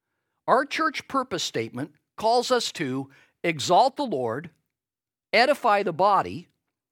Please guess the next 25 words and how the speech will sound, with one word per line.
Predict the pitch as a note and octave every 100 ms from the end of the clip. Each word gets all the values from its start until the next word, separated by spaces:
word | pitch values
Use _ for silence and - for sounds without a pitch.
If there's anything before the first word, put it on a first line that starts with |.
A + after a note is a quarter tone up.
| _ -
and | G3
evangelize | F3+ C3+ B2 C3 B2+ A2 A2 B2+ - _ -
the | G3+
lost. | D#4 F4 - - - - _ _ _ _ _ _ _ _ _ _ _ _ _ _ _ _ _ _ _
This | A#2+ C#3 C#4+ D4 -
is | A3+ F#3
how | D#3+ E3+ E3+
we | D#3 D3 G3 C4+ D#4 -
as | G#3 G3
a | G3+
church | - - C4 G3 B2+ - - - _ _ _ _ -
can | G3+ G3
glorify | C3+ C3 C3+ C#3 C#3+ C3 B2+ C3
God. | B2+ A2+ D3+ A2 A#1 - _ _ _ _ _ _ _ _ _ -
So | G3+
again, | G3 B3+ F#3+
I |
want | G#3+ D4
to |
look | C#4 A#3
just | A#3+ G#3+ C#3
briefly | C#3+ F3+ G3 - A2+ A#2+
at | C3 -
these | E3+ G3 G#3 -
three | - D#3 E3 E3+ E3+